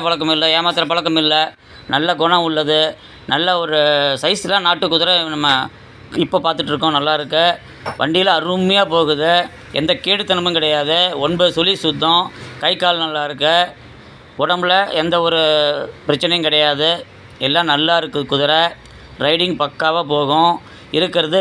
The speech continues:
வேலூர் நம்ம உசேன் பாய் கிட்ட இருக்கு. இதனுடைய விலை முப்பதாயிரம் ரூபா சொல்லியிருக்காங்க.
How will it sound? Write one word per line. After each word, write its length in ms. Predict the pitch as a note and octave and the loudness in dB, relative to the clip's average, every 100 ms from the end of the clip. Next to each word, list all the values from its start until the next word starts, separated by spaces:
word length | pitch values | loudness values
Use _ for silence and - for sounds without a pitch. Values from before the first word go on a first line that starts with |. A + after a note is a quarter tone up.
| D#3+ | 0
வேலூர் 320 | D#3+ F3+ F3+ D#3+ | 0 2 0 0
நம்ம 140 | D3 | -2
உசேன் 240 | C#3 F3 E3+ | 0 0 0
பாய் 140 | D3+ | 0
கிட்ட 140 | D3 C#3+ | 0 0
இருக்கு. 240 | C#3+ D3 D#3 D#3+ - - - - - | 2 4 4 2 -4 -20 -20 -14 -6
இதனுடைய 280 | B2+ D3+ D3+ D3 | -4 0 0 0
விலை 160 | E3+ F#3 E3 | 2 2 0
முப்பதாயிரம் 420 | D#3+ D#3+ D#3 D3 | -2 -2 -2 -2
ரூபா 120 | E3+ D#3 | -2 0
சொல்லியிருக்காங்க. 520 | D#3 D#3 C#3+ C#3 | 0 0 2 0